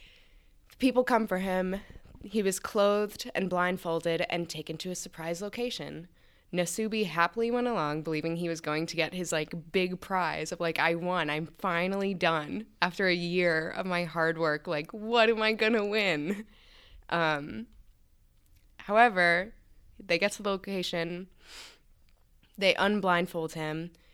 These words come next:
He's in South Korea. So, so he's from Japan. He's in South Korea, where he was shown around town and taken to another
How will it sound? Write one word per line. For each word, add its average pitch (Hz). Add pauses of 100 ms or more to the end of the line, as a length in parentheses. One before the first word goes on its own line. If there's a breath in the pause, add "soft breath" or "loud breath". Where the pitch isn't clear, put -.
He's 208
in 190
South 190
Korea. 165 (580)
So, 190
so 185
he's 175
from 190
Japan. 160
He's 165
in 170
South 185
Korea, 156 (460)
where 190
he 196
was 185
shown 208
around 254
town 156
and 170
taken 170 (120)
to 233
another 160